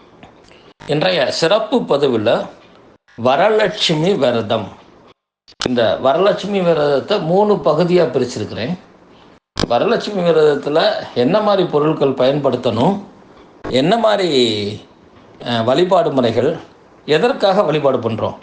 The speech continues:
இந்த மாதிரி. இப்போ வரலட்சுமி விரதம் என்னைக்கு அப்படின்னு பார்க்கறதுக்கு முன்னாடி,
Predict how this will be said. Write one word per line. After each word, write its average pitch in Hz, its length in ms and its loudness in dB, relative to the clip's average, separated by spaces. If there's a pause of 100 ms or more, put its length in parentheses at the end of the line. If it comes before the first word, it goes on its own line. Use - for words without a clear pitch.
(240)
இந்த 123 160 0
மாதிரி. 117 280 0 (920)
இப்போ 202 200 0 (420)
வரலட்சுமி 226 600 2
விரதம் 175 540 0
என்னைக்கு 175 600 2 (240)
அப்படின்னு 143 360 2
பார்க்கறதுக்கு 127 520 0
முன்னாடி, 113 380 -2